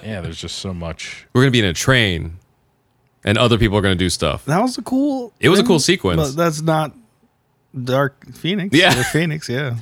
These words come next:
Speaker 2: But also, it wasn't the setup of that particular movie,
Speaker 3: Yeah.
Speaker 2: even if you took the Phoenix away, you know?
Speaker 3: It'd almost have to be like a,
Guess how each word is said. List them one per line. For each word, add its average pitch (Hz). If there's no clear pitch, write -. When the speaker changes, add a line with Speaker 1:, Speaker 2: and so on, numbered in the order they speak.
Speaker 2:
But 131
also, 147
it 131
wasn't 123
the 101
setup 104
of 87
that 92
particular 85
movie, 85
Speaker 3:
Yeah. 107
Speaker 2:
even 98
if 87
you 85
took 98
the 87
Phoenix 90
away, 78
you 82
know? 82
Speaker 3:
It'd 160
almost 190
have 123
to 123
be 123
like 117
a, 101